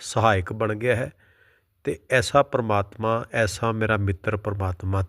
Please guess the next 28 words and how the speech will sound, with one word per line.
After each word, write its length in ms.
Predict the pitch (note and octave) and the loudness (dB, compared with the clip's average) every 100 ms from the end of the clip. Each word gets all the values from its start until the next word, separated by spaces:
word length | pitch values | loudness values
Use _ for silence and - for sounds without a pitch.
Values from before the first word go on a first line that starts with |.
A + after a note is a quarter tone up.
| - | 2
ਧੰਨ 220 | G#2 F2+ | 2 2
ਹੈ, 260 | E2+ G2 - - _ _ | 0 -2 -4 -16 _ _
ਸਭ 180 | - D3+ | 0 0
ਤੋਂ 340 | - D3+ C3+ | 0 -8 -6
ਅਮੀਰ 340 | A#2+ G#2 G2+ G2 | -2 0 2 2
ਹੈ। 280 | F#2 F#2 - | 0 -4 -2
ਰਹਾਉ, 500 | A#2 A2 G2+ G2+ A#2 | 2 4 4 2 -2
"ਮਨ 300 | A#2 G2+ A2+ | -4 -2 -2
ਬਿਲਾਸ 460 | A2+ A#2 A#2+ A2+ - | -2 2 4 2 -2
ਪਏ 280 | - C3+ C3 | 0 0 0
ਸਾਹਿਬ 420 | - A#2 A2+ A#2+ | 2 2 2 -2
ਕੇ 240 | - B2 | -2 -2
ਅਚਰਜ 300 | A#2+ C3+ B2+ | 0 -2 -2
ਦੇਖ 320 | A#2+ A#2 G#2+ | -2 -2 -2
ਵਡਾਈ।" 360 | A#2 A#2 B2 B2 - _ _ _ _ _ _ _ _ _ _ A2+ | 0 6 6 6 -4 _ _ _ _ _ _ _ _ _ _ 2
ਮੈਂ 140 | A#2+ | 4
ਉਸ 200 | D3 A#2 | 4 -2
ਪ੍ਰਮਾਤਮਾ 580 | - A2 G#2+ G2+ G#2 G#2+ | -4 0 2 0 -4 -4
ਦੇ 120 | G#2+ | -2
ਕੌਤਕ 440 | G#2 G#2 G#2 A2 | 0 0 0 -4
ਦੇਖ 280 | G#2+ G#2 G2 | 0 0 -2
ਕੇ 180 | - G#2 | -4 0
ਹੈਰਾਨ 400 | G#2 G#2 F#2+ A2 | 2 4 4 2
ਰਹਿਣਾ 360 | G#2+ G2+ G#2+ G2 | 0 0 0 0
ਹਾਂ। 180 | G2 - - _ _ _ _ _ _ _ _ _ _ _ _ _ _ _ - | 0 -4 -18 _ _ _ _ _ _ _ _ _ _ _ _ _ _ _ 0
"ਹਰ 180 | A2 A2+ | 4 4
ਸਿਮਰ 360 | G2 B2 B2+ B2+ | 4 0 2 0
ਸਿਮਰ 380 | - A2 A2+ | -2 -2 -2